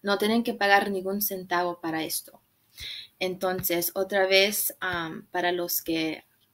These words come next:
ah, apenas entraron a este video, am, nuestras clínicas virtuales de preparación familiar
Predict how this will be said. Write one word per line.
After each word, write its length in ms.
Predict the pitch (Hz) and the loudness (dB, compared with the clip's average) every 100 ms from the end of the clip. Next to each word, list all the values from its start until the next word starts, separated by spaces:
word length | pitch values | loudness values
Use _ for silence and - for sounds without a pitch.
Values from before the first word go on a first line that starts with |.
| _ - | _ -14
ah, 380 | 165 156 - 233 - | -10 -10 -12 -18 -14
apenas 640 | 175 - 185 180 180 - - | -8 -2 0 0 -2 -6 -6
entraron 360 | 170 185 190 | -6 -2 -2
a 20 | 175 | -4
este 180 | - | -4
video, 400 | 175 165 202 269 285 - - - | -2 2 4 2 0 -10 -12 -2
am, 440 | 175 170 160 - _ _ _ _ _ _ _ _ _ - - | 4 4 2 -6 _ _ _ _ _ _ _ _ _ -12 -2
nuestras 560 | 208 214 214 233 214 | 4 4 4 2 2
clínicas 500 | - 208 208 226 202 | 0 0 0 0 0
virtuales 800 | 196 190 - 220 220 233 233 226 | 2 0 0 4 6 6 2 2
de 140 | 190 180 | 0 0
preparación 720 | - 175 170 170 - 196 196 | -2 -2 -2 -2 -2 -4 -4
familiar 720 | 190 180 170 202 226 233 240 | -4 -2 0 4 4 4 -2